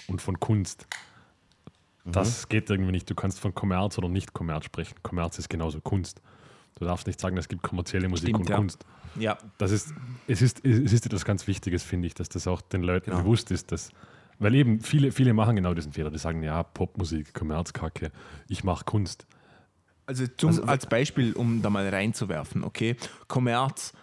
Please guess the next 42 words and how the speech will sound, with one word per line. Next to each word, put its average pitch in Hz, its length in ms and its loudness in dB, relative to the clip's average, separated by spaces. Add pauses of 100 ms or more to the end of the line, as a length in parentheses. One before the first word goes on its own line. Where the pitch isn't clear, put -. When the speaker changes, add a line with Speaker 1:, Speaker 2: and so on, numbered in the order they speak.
(140)
Speaker 3:
Lady 131 380 2
Gaga, 104 400 0
nehmen 151 220 2
wir 151 60 2
Lady 123 220 2
Gaga, 104 280 0
die 110 100 0
ist - 140 -2
ja 110 100 2
wirklich 139 400 0 (100)
absolut 117 640 0
Kommerz. 92 580 -2 (200)
Speaker 1:
Ja, 92 340 4
Speaker 3:
So 117 120 4
Speaker 1:
gibt's 131 140 6
ja 160 40 6 (100)
viele. 104 220 4
Speaker 3:
hundert 87 140 2
Prozent. 95 420 -2
Speaker 1:
Rihanna, 92 420 4
Speaker 3:
Aber 127 160 2
Speaker 1:
Taylor 120 160 4
Speaker 3:
dennoch, 196 200 4
Speaker 1:
Swift, - 180 0
whatever. 90 220 2
Speaker 3:
dennoch 208 320 2
bin 165 200 4
ich 190 140 0
der 135 100 0
Meinung, 135 320 2
dass 131 160 0
Lady 120 160 4
Speaker 2:
Taylor 117 200 6
Speaker 3:
Gaga, 117 340 4
Speaker 2:
Swift. - 120 -10 (480)
Speaker 1:
Ja. 120 80 2
Speaker 3:
dass, 139 320 2
dass 127 240 -2
Lady 123 260 2
Gaga 131 280 2
Kunst - 460 2
ist. - 340 -6